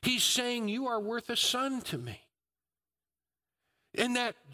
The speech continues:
Jesus should die on the cross and rise from the dead, victory, conquering death.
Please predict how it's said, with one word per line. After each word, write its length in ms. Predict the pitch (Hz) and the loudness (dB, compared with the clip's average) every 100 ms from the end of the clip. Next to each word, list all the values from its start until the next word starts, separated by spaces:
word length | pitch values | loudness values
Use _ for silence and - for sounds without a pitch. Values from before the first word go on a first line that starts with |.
| - _ _ | -20 _ _
Jesus 600 | - 285 311 269 - - - - _ _ _ _ _ | 0 4 4 2 0 -2 -6 -20 _ _ _ _ _
should 320 | - 233 214 | -2 0 0
die 360 | 156 240 269 269 | 0 2 4 4
on 160 | 254 240 | 2 2
the 80 | 214 | -2
cross 420 | - 254 247 233 | 0 2 2 2
and 180 | 214 214 | 2 4
rise 640 | 220 254 240 202 165 - - _ _ | 4 4 2 2 0 -2 -8 _ _
from 260 | - 240 226 | -2 0 2
the 120 | 220 | 0
dead, 600 | 156 240 294 233 143 120 - _ _ _ | 0 0 2 2 0 -4 -16 _ _ _
victory, 680 | 151 190 302 311 262 202 156 - - _ _ _ - | 0 2 0 -2 -2 2 0 -4 -18 _ _ _ 0
conquering 800 | - 285 311 311 269 277 233 202 | 2 4 4 2 0 0 -2 -2
death. 480 | 233 277 185 120 | -2 0 -2 -4